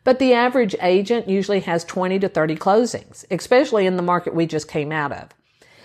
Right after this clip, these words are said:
So this is something that you can do yourself, or you can have your assistant do it. You can, ha-, you know, reach out to us. We'll help you do it. Um, but it is very important that you do that.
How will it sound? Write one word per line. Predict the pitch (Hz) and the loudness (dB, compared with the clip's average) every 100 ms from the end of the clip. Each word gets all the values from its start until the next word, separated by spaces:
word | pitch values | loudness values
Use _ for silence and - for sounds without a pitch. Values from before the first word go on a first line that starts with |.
| - _ | -20 _
So | - 247 240 214 | 2 4 6 6
this | 196 285 | 4 2
is | 339 | 0
something | - 262 247 196 | -2 -2 -2 -2
that | 160 | -4
you | 170 196 | -4 -4
can | 240 | -4
do | 247 | -4
yourself, | 262 294 - 180 151 240 _ _ - | -4 -4 -2 -2 -2 -4 _ _ 2
or | 202 196 226 339 - _ _ - | 4 4 2 -2 -14 _ _ -6
you | 208 | -2
can | 220 | 0
have | 208 196 185 | 0 0 0
your | 180 | 0
assistant | 165 - 247 240 - 233 196 | 0 0 -2 -2 -4 -4 0
do | 220 214 | 4 4
it. | 214 - | 2 -2
You | 170 | -4
can, | 165 160 | -4 -6
ha-, | 170 - | -8 -6
you | 180 | -6
know, | 165 151 | -2 -2
reach | 170 180 196 | 0 0 2
out | 170 - | 2 0
to | - | -6
us. | 180 226 - | -2 -2 -2
We'll | 156 185 202 | 2 2 4
help | 220 202 | 2 0
you | 202 196 | -2 -2
do | 185 196 | 0 0
it. | 214 - - - - | -2 -8 -20 -20 -6
Um, | 202 185 165 147 135 98 90 _ - | 0 2 2 0 -4 -12 -20 _ -10
but | 175 220 | -2 2
it | 214 | 4
is | 220 226 208 | 6 4 2
very | 160 214 220 208 | -2 0 0 0
important | 196 196 185 156 | -2 -2 -2 -2
that | 156 156 - | -4 -4 -4
you | 156 | -4
do | 156 143 | -2 -4
that. | 113 113 | -6 -12